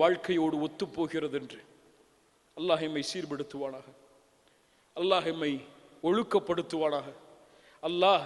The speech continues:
எம்மை தூதருடைய வாழ்வோடு இணைப்பானாக. முஹம்மது ரசூல் ஸல்லல்லாஹு அலைஹி வஸல்லம்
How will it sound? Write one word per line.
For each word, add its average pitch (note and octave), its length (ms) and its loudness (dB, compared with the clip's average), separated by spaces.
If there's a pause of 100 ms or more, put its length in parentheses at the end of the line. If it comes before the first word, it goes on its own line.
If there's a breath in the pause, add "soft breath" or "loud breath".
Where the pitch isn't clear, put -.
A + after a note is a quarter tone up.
(140)
எம்மை F3+ 320 -2
தூதருடைய F#3 580 4
வாழ்வோடு F#3+ 440 6
இணைப்பானாக. D#3+ 640 0 (680 soft breath)
முஹம்மது F#3 540 -2
ரசூல் F#3 280 -2 (120)
ஸல்லல்லாஹு E3 680 2
அலைஹி E3+ 380 0
வஸல்லம் D#3 440 -2